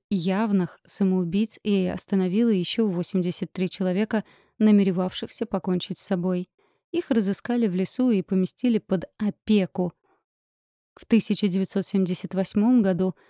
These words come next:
семьдесят три мужчины и женщины – в основном, правда, мужчины, покончили жизнь самоубийством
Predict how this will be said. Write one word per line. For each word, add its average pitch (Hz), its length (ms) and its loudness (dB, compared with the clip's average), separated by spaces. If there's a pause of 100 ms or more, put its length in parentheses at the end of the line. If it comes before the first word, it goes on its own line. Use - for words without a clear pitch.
(120)
семьдесят 202 640 0
три 202 220 2
мужчины 190 480 2
и - 20 -2
женщины – 196 560 2 (360)
в 185 120 -2
основном, 190 420 0
правда, 185 300 -2
мужчины, 202 480 2 (340)
покончили 247 540 2
жизнь 196 260 4
самоубийством 196 800 0